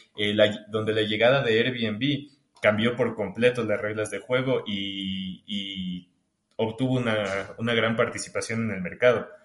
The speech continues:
También todo lo relacionado con, con ventas, con vendedores en específico.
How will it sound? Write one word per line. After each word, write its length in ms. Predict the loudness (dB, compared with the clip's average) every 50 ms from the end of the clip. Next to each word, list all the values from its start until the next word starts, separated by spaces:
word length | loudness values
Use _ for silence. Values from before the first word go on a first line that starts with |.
| _ _ _ _ _ _
También 480 | 2 2 4 4 4 4 2 2 2 2
todo 180 | 2 4 4
lo 140 | 4 4 2
relacionado 680 | 2 2 0 -2 -2 -4 -4 -2 0 0 0 0 0 -2
con, 500 | -4 -4 -4 -4 -4 -6 -6 -6 -6 -4
con 180 | -4 -4 -2 2
ventas, 480 | 2 4 4 2 0 -2 -4 -6 -6
con 180 | -6 -8 -8 -6
vendedores 640 | -6 -6 -6 -6 -2 0 0 0 0 0 -2 -4 -8
en 80 | -12
específico. 600 | -14 -14 -12 -10 -8 -6 -6 -8 -8 -14 -20 -20